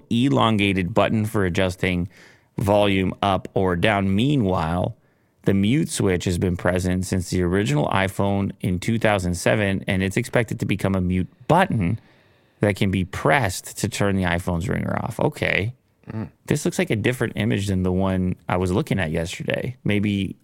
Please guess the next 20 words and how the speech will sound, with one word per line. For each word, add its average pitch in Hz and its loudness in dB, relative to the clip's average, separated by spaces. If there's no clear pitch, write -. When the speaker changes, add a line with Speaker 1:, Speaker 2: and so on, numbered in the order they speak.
Speaker 1:
you, 98 0
we 95 0
were 92 0
clicking 95 -2
on 85 -2
the 82 -2
old 123 0
one 90 0
instead 92 -4
of 82 -4
the 85 -2
new 120 0
one, 143 0
but 95 -2
Speaker 2:
Yeah. 78 -2
Speaker 1:
that's 104 0
pretty 101 -2
wild. 87 0
A 90 0
button 107 2